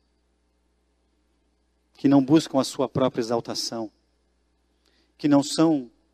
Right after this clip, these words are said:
regidas, guiadas, direcionadas pelo seu próprio ego. Muito pelo contrário, têm o seu ego transformado pelo Espírito Santo de Deus. E se coloca em último, para que o próximo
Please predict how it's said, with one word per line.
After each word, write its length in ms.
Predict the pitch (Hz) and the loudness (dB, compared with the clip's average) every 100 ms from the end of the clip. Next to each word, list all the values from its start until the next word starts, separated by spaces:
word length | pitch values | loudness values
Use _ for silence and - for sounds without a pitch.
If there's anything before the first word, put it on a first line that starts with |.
| _ | _
regidas, 680 | 131 117 117 165 123 113 | -6 -4 -4 -4 -4 -8
guiadas, 560 | 117 127 131 139 123 113 | -8 -4 -2 -2 -4 -6
direcionadas 640 | 120 131 - 127 139 127 | 0 0 0 -4 -4 -6
pelo 160 | - 127 | -10 -8
seu 160 | - | -6
próprio 380 | - 135 - 120 | -2 -4 -4 -6
ego. 240 | 110 110 _ _ _ _ _ _ _ _ _ _ _ _ | -8 -10 _ _ _ _ _ _ _ _ _ _ _ _
Muito 240 | 143 156 | -2 0
pelo 180 | 156 143 | -2 -2
contrário, 560 | 156 131 - 135 123 107 _ _ | -2 -4 -4 -4 -4 -8 _ _
têm 160 | - 139 | -2 -2
o 80 | 143 | -2
seu 300 | - 131 131 | -4 -4 -4
ego 200 | 135 123 | -4 -8
transformado 680 | 143 131 - 123 123 127 - | -10 -10 -10 -10 -8 -10 -10
pelo 160 | 131 | -10
Espírito 400 | 117 - 123 113 | -10 -12 -14 -12
Santo 340 | - 123 110 117 | -10 -10 -12 -16
de 120 | 104 | -20
Deus. 440 | 104 95 - - _ _ _ _ _ _ _ _ _ _ _ _ _ _ _ | -20 -20 -20 -20 _ _ _ _ _ _ _ _ _ _ _ _ _ _ _
E 60 | 135 | -8
se 160 | - | -8
coloca 520 | - 127 127 127 - - _ _ - | -2 2 2 0 -6 -20 _ _ -10
em 200 | 135 135 | -6 -2
último, 440 | 143 143 - 110 _ _ _ _ _ _ _ _ _ _ _ _ _ _ _ _ _ _ _ _ _ | -2 -2 -8 -14 _ _ _ _ _ _ _ _ _ _ _ _ _ _ _ _ _ _ _ _ _
para 120 | 123 | -10
que 140 | 113 - | -8 -10
o 40 | |
próximo 480 | - 135 131 - - | 0 2 2 0 -12